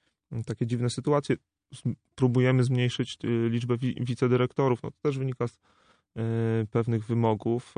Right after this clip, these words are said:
Y, tam, gdzie jest ich czwórka, no, to może być mniej. E, i, i tak dalej, i tak dalej. Natomiast, y, wydaje mi się, że mądra, mm, siatka godzin, y,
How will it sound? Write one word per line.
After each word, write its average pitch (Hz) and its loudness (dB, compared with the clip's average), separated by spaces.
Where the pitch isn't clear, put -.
Y, 107 -2
tam, 117 -2
gdzie 117 -2
jest 113 0
ich 113 -8
czwórka, - -4
no, 117 -6
to 123 -14
może 113 -6
być 113 -8
mniej. 120 -4
E, 104 0
i, - -12
i 139 0
tak 135 4
dalej, 135 6
i 127 0
tak 139 0
dalej. 135 4
Natomiast, 120 -2
y, 120 2
wydaje 123 0
mi 123 -2
się, - -2
że 120 -2
mądra, 120 2
mm, 110 -2
siatka 123 -4
godzin, 113 0
y, 107 -4